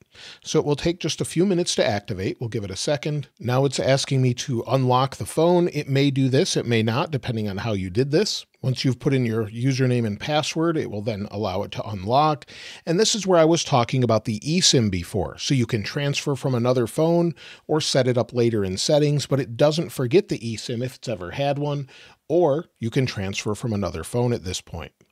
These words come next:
I'll set it up later in settings though. Then we'll have to continue through data and privacy. Give it a second to continue there, and then it will have us set up Face I D again,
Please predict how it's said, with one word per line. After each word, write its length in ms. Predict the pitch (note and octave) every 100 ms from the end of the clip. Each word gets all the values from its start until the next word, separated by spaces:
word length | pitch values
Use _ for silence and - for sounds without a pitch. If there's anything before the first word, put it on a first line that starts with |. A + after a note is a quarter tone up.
| _
I'll 160 | - A#2+
set 220 | - C#3+
it 100 | B2+
up 140 | A#2+ C3
later 320 | A#2 G#2 F2
in 100 | D2+
settings 500 | - A#2+ A#2 F2 -
though. 180 | D#2 -
Then 140 | F3
we'll 120 | F3+ D3
have 200 | D#3 -
to 80 |
continue 540 | C3 C#3 B2 B2+ B2+ G#3
through 180 | - G#2+
data 320 | G#2 G2 D#2
and 140 | F2+
privacy. 720 | - D#3 F3 E3 - E3 D#3+ - _ _
Give 140 | - F#2+
it 80 | F2
a 60 |
second 400 | - G2 - F#2+
to 40 | F2
continue 520 | F#2+ F#2 B2+ G#2 F2
there, 320 | G#2+ D3+ G3+ -
and 160 | F#3
then 100 | F#3
it 80 | F3
will 140 | F3 D3+
have 200 | C3 A2+
us 140 | C3+
set 220 | - G#2+
up 180 | G2 -
Face 320 | - E2 -
I 140 | F#2 F2
D 180 | A2
again, 460 | C3+ B2+ C3+ C3+ C3+